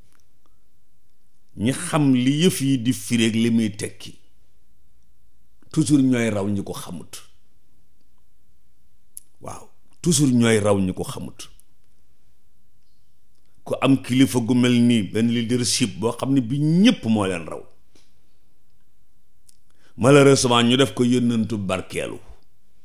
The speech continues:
Du ñu dugg lenn ba laaj ko ci xalaatam.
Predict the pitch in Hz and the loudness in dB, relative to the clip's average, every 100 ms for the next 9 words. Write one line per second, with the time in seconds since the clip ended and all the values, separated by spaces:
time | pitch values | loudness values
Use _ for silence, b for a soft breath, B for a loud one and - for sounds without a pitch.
0 | - - - - - - - - - - | -16 -16 -16 -16 -16 -16 -16 -16 -16 -16
1 | - - - - 98 117 131 120 131 135 | -16 -16 -16 -12 -2 4 6 6 6 8
2 | 135 143 170 160 139 123 117 113 123 98 | 8 8 6 4 4 2 0 0 -6 -8
3 | - 95 85 - | -8 -6 -6 -8